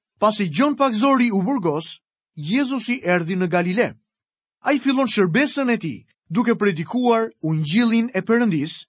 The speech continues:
duke thënë që koha ishte përmbushur dhe mbretëria e Perëndis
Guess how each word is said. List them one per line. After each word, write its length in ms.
duke 260
thënë 320
që 160
koha 420
ishte 360
përmbushur 640
dhe 160
mbretëria 680
e 80
Perëndis 560